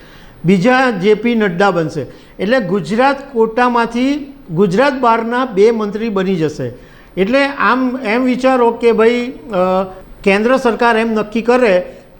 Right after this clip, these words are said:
કે ગુજરાતમાંથી ત્રણ કે ચારને મંત્રી બનાવવાના છે, તો ગુજરાતમાં જે ગુજરાતના ઓરિજિનલ જે લોકો છે એ ગુજરાતના છે, એમને એક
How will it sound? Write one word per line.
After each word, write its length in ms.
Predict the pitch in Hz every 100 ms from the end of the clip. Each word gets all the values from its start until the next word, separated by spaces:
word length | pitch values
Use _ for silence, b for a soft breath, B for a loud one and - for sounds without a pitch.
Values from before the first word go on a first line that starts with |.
| -
કે 420 | 208 226 233 226 220 - -
ગુજરાતમાંથી 880 | 160 170 202 247 226 226 233 240 240
ત્રણ 400 | - - 208 226
કે 180 | 226 233
ચારને 680 | 233 202 202 220 233 240 247 - - - - 247
મંત્રી 420 | 175 202 202 240
બનાવવાના 580 | 208 208 247 247 220 220
છે, 260 | 214 202 226 B B - -
તો 160 | 247
ગુજરાતમાં 1160 | 196 185 160 214 247 254 254 240 240 247 247 160
જે 120 | 214
ગુજરાતના 640 | 160 190 190 233 240 240
ઓરિજિનલ 680 | 262 202 214 262 214 233 240
જે 240 | 196 226 220
લોકો 340 | 196 202 214
છે 280 | 214 196 214 B B -
એ 120 | 208
ગુજરાતના 580 | 170 185 190 254 254 247
છે, 340 | 233 208 214 220 B B -
એમને 400 | 196 202 247 254
એક 460 | 254 226 214 -